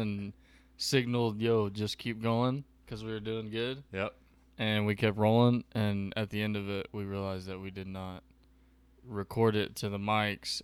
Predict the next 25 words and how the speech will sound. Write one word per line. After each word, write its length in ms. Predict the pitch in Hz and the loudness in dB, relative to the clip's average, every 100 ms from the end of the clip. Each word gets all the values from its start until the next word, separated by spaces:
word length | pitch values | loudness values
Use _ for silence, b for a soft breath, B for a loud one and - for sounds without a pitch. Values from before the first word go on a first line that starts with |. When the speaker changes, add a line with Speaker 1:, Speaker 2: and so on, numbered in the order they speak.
| - | -8
Speaker 1:
and 100 | 107 | -8
we 100 | 101 | -8
put 220 | - 107 | -6 -8
it 60 | |
on 120 | 104 101 | -6 -10
the 80 | |
computer. 680 | 98 95 - 110 101 92 95 - _ _ _ | -12 -14 -12 -8 -8 -10 -16 -20 _ _ _
Speaker 2:
Yeah, 180 | 95 82 | -4 -4
so 160 | 80 95 | -4 -4
Speaker 1:
So 80 | 90 | -2
Speaker 2:
the 80 | |
Speaker 1:
it 60 | 90 | -2
sounded 340 | - 107 104 | -2 -2 -2
like 180 | 98 92 - | -6 -8 -4
ass. 500 | 104 95 87 - 92 | -4 -4 -6 -8 -6
Speaker 2:
Yeah, 140 | 87 | -6
the 80 | 82 | -6
built-in 340 | 87 107 107 | -6 -4 -4
microphone 380 | 98 95 - 107 | -2 -2 -2 -6
on 60 | 95 | -6
the 60 | 90 | -6
computer 340 | 87 110 98 | -8 -6 -4
was 220 | 95 90 | -6 -8
recording 480 | 95 95 104 98 98 | -10 -8 -8 -6 -6
us, 220 | 98 - | -6 -8